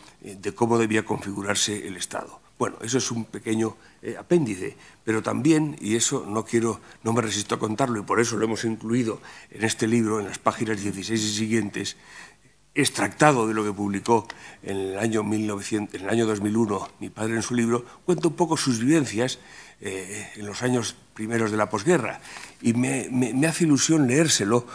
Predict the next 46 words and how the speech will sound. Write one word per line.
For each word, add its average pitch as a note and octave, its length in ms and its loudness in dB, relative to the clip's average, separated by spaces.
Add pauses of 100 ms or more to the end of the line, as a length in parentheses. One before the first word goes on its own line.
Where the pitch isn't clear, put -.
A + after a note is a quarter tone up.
(160)
porque G#2 400 -2
quiero C3+ 280 4
luego B2+ 360 4 (180)
extraer A#2 380 2
algún A#2 220 4
comentario A2 540 0
de G#2+ 100 2
eso - 160 -2
antes A2 160 -4
de G#2 80 -2
dar A#2 160 0
la A#2 120 0
palabra A2+ 440 0 (240)
al G2 120 -10
resto A2+ 280 -2
de A2 80 0
las D3+ 80 -8
personas G#2 420 -12
que - 80 -14
me G2 80 -14
acompañan F#2+ 460 -14
aquí. - 260 -20 (360)
Porque G#2 180 -16
en G#2 40 -12
la G#2+ 60 -12
página D3 300 -8
dieciséis B2+ 420 0
él B2 140 -2
contaba A2+ 500 0 (340)
que G2+ 120 -10
él A2+ 100 -2
naturalmente G#2 720 -6 (200)
se - 100 -20
había G#2 160 -4
presentado G2+ 400 -6
a G#2+ 60 -6
los G2+ 60 -10
exámenes, B2 500 0
había G#2 180 -6
hecho A2+ 140 -2
el G2+ 100 -6
doctorado A#2 640 2 (320)
y - 100 -14
todo A2 220 -4
le A2 100 0
iba A2 220 0